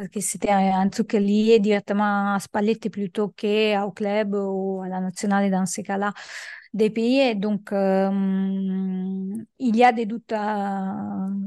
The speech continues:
autour, euh, <laughs> de, de toute la situation qui fait que c'est plutôt difficile de donner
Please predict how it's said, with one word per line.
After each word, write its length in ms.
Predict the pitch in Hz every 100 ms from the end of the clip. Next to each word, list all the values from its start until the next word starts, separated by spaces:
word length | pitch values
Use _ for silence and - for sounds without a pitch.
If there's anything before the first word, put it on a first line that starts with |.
| 226
autour, 420 | 233 220 247 240 226
euh, 440 | 214 208 208 233
<laughs> 140 | 226 277
de, 220 | 240 208 - _ -
de 140 | 226
toute 160 | 202 247
la 100 | 220
situation 480 | - 220 208 262 247
qui 160 | 220
fait 240 | - - 226
que 240 | 202 202
c'est 220 | 190 214 175 - _ _ _ _ -
plutôt 240 | 214 254
difficile 400 | 226 220 208 247
de 80 | 220
donner 340 | 202 202 208